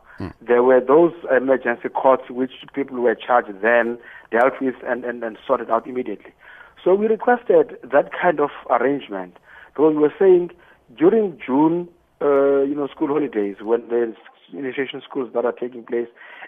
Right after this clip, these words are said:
Speaker 2: and December holidays, when the initiation schools are taking place, we need to have, you know, uh, courts that are opened at that, at that stage where the, these criminals are, are, are caught and charged immediately.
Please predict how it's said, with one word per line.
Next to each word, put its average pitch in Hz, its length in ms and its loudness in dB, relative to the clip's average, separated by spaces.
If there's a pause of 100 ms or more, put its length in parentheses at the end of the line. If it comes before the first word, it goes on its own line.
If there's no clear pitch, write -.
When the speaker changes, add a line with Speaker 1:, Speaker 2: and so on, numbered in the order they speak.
Speaker 2:
and 120 240 -2
December 117 380 -2
holidays, 107 380 -2
when 107 160 -4
the 104 60 -4
initiation 120 640 -10
schools 117 240 -10
are 113 120 -6
taking 113 260 -14
place, 113 160 -10 (400)
we 135 240 2
need 143 460 0 (200)
to 131 280 2
have, 123 260 4 (540)
you 127 80 -4
know, 131 100 4
uh, 117 1080 -2
courts 135 300 2 (720)
that 120 340 0
are 113 160 2
opened 110 480 -4 (120)
at 104 180 -14
that, 110 220 0 (120)
at 117 220 -10
that 117 200 -2 (200)
stage 107 240 -6 (420)
where 127 440 4
the, 117 500 -6
these 120 200 -4 (180)
criminals 113 480 0 (100)
are, 107 240 4
are, 113 220 0
are 110 120 -4
caught - 360 0 (360)
and 110 180 -2 (100)
charged 113 280 0
immediately. 110 560 -12